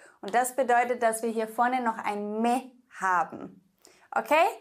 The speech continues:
Das ist ein reflexives Verb. Das wäre ein bisschen, als würden wir im Deutschen sagen, ich heiße mich.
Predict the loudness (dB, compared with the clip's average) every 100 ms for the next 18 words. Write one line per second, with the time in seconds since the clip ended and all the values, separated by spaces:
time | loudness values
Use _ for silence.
0 | -14 _ -4 -2 -2 -4 0 2 2 0
1 | 0 -2 0 -2 2 2 2 0 -4 0
2 | 2 2 0 -4 0 0 0 0 0 -2
3 | 0 0 2 2 2 2 2 2 0 -4
4 | -2 2 2 2 -2 -10 _ _ -16 -14
5 | -2 2 2 2 -2 -2 -2 -4 -4 -8